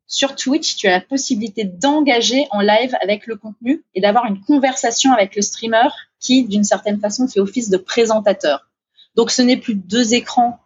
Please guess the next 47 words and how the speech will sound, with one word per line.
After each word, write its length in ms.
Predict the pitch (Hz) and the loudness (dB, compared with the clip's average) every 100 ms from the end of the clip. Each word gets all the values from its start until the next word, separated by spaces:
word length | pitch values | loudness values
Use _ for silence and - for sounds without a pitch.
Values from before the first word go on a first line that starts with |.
| _ | _
ta 120 | 214 | -2
télé 480 | 214 - 214 226 226 - | 0 0 2 2 2 -2
et 100 | 180 | -2
une 100 | 185 | 0
application 600 | 196 - - 196 196 196 | 0 -2 -2 0 0 -2
sociale 420 | - 196 208 202 | -2 0 2 0
pour 160 | 180 - | -4 -10
commenter 340 | 170 165 175 | -8 -4 -4
ce 80 | - | -6
qui 80 | 170 | -6
s'y 180 | - | -4
passe. 400 | - 240 285 - - | 0 0 0 -4 -2
Sur 240 | - 214 | -2 -2
Twitch, 220 | - 262 | -2 -2
c'est 260 | - - 175 | -2 -4 -4
un 140 | 247 269 | 2 2
écran 460 | 254 - 208 262 - _ _ | 2 0 -4 -4 -8 _ _
qui 100 | 202 | -4
te 40 | |
permet 260 | 202 202 214 | 0 2 4
d'avoir 380 | 202 185 180 - | 4 4 2 0
un 80 | 208 | -6
contenu 340 | 247 262 247 | -4 -2 0
live, 300 | 226 214 302 - 185 | 2 2 0 -4 -4
d'engager 500 | 196 254 247 233 240 | 2 4 2 2 0
avec 220 | 208 208 | 0 -2
celui-ci 640 | 220 202 208 - 254 359 _ _ - - | 0 0 -2 -2 -2 -2 _ _ -20 -6
et 80 | - | 0
d'avoir 320 | 208 220 214 | 2 4 2
ainsi 200 | 220 208 | 0 0
la 120 | 247 196 | 0 0
possibilité 720 | - 277 - 240 233 - 285 | 0 0 2 0 -2 -2 0
de 120 | 214 | 0
faire 260 | 214 208 - | 0 -2 0
évoluer 460 | 262 240 247 233 262 | 0 2 2 2 0
ce 140 | 262 | 0
contenu 380 | - 214 226 247 | -6 -8 0 0
de 180 | 269 - | 0 0
la 100 | 196 | 0
façon 320 | 196 208 254 | 2 0 0
dont 100 | 240 | 0
la 120 | 190 | 0
communauté 520 | 190 220 220 226 - 262 | 0 -2 0 -2 0 0
souhaite 360 | - 254 - - | 2 -2 -4 -6
le 80 | 185 | -4
faire 200 | 185 180 | 0 0
évoluer. 400 | 170 170 143 | 2 0 -2